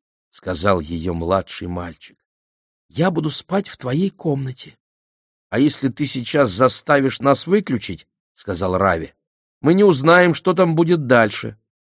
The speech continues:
Франни посмотрела еще минуту. Похоже, она оказалась права. Фильм и вправду был для нее слишком страшным. «Папа уснул», — сказала она.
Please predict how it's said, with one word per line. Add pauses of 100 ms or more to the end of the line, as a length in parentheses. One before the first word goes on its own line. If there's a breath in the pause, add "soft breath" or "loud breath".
(800)
Франни
посмотрела
еще
минуту. (500)
Похоже,
она
оказалась
права. (440)
Фильм
и
вправду
был
для
нее (300)
слишком
страшным. (1160)
«Папа
уснул», — (440)
сказала
она.